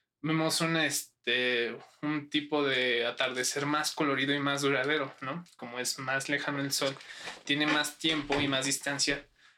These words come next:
para que todos estos colores, este, se desarrollen dentro del firmamento. ¿Y por qué digo que el polvo, no? Porque en verano tenemos muchas lluvias, muchas, muchas lluvias.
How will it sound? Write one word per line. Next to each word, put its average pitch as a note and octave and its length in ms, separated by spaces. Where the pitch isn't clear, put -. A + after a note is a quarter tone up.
para C#3 220
que D3 80
todos F#3 260
estos G3 260
colores, D#3+ 680
este, B2+ 420
se C3+ 140
desarrollen C3+ 760
dentro C#3 300
del C3+ 120
firmamento. E3 640
¿Y D#3 80
por D#3+ 160
qué A3+ 80
digo G#3+ 220
que D#3+ 80
el C#3 120
polvo, D#3 280
no? D3 240
Porque E3+ 240
en G3+ 80
verano A3 500
tenemos C#3 440
muchas - 300
lluvias, - 380
muchas, G#3+ 340
muchas F3 340
lluvias. C3+ 400